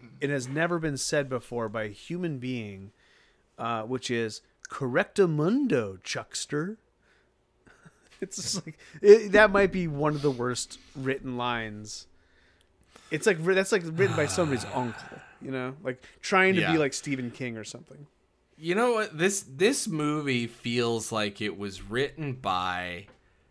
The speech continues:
Speaker 2: have you ever worked with someone who, like, has a job that's very much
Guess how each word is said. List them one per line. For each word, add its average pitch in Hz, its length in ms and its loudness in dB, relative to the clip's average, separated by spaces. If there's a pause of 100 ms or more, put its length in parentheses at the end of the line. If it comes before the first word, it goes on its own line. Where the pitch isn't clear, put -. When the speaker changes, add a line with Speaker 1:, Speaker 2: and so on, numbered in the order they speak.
Speaker 2:
have 123 180 -8
you 196 140 4
ever 254 200 4
worked 123 680 -2 (480)
with 123 200 -4
someone 113 840 -4 (540)
who, 123 200 -2
like, 98 520 -2 (420)
has 143 380 2
a 139 60 -2
job 107 520 2
that's 98 220 -10
very 107 260 0
much 104 340 -6